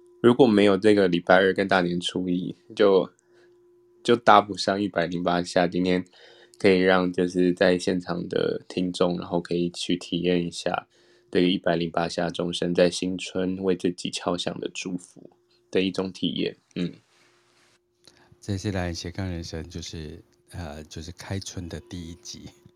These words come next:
Speaker 1: 对。
Speaker 2: <laughs> 对，就跟大家分享，希望大家昨天的那个跨年有跨好，团聚有团好，然后那个延绵替父母守岁的概念有守好。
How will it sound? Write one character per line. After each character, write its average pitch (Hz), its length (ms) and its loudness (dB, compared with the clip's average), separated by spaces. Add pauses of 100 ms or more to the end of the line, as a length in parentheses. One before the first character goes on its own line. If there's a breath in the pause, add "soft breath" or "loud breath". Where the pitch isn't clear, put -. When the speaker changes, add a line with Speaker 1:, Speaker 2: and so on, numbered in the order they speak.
(200)
Speaker 1:
对。 107 240 -2 (260 loud breath)
Speaker 2:
<laughs> - 280 -18
对， 98 240 -6
就 101 240 -8
跟 85 180 -6
大 82 140 -8
家 82 80 -10
分 80 260 -10
享， - 280 -12
希 - 120 -10
望 87 140 -6
大 87 100 -8
家 87 140 -6
昨 87 180 -8
天 85 360 -10
的 76 200 -12
那 80 140 -12
个 78 420 -14 (600 loud breath)
跨 90 260 -2
年 78 240 -10
有 73 140 -12
跨 73 340 -8
好， 78 360 -14 (520)
团 85 320 -12
聚 90 200 -10
有 78 160 -8
团 76 320 -16
好， 90 260 -16 (500 soft breath)
然 82 160 -12
后 82 240 -10
那 80 140 -12
个 78 280 -12 (140)
延 85 180 -10
绵 87 640 -10 (300)
替 98 180 -8
父 101 180 -8
母 80 200 -10
守 80 240 -10
岁 87 180 -10
的 85 140 -10
概 82 200 -12
念 80 160 -10
有 73 160 -12
守 71 300 -12
好。 - 300 -18